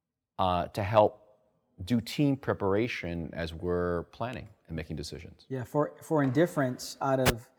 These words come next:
Speaker 2: Ignatian spirituality, it's not being apathetic, it's not, like, not being, "I don't care about what's, what the outcomes are." Uh, indifference is essentially, uh, I am opening myself to the will of God, whatever that might be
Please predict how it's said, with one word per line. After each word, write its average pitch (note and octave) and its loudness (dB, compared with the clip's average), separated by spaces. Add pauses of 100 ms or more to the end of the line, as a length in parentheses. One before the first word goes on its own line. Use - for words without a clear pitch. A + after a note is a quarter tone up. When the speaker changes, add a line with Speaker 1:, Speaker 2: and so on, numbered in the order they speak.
(520)
Speaker 2:
Ignatian C3 0
spirituality, C3+ 2
it's B2 0
not C#3+ 0
being C3 -2
apathetic, C3 -6
it's A2 -12
not, B2 -10 (120)
like, D3+ -10
not C3+ -12
being, B2 -8 (320)
"I C3 -6
don't B2 -10
care B2 -2
about A#2+ -8
what's, - -12
what B2+ -8
the B2 -4
outcomes B2 -4
are." A#2 -8 (560)
Uh, C3 -2
indifference C#3 2
is A#2+ 0
essentially, B2+ 0 (400)
uh, A#2+ 0 (100)
I C#3 6
am B2+ 0 (480)
opening E3 6
myself C3 -2
to C#3+ -6
the B2+ -4
will A#2+ -6
of A2+ -12
God, G#2+ -12
whatever B2+ 2
that A2 0
might A#2 -6
be A2+ -8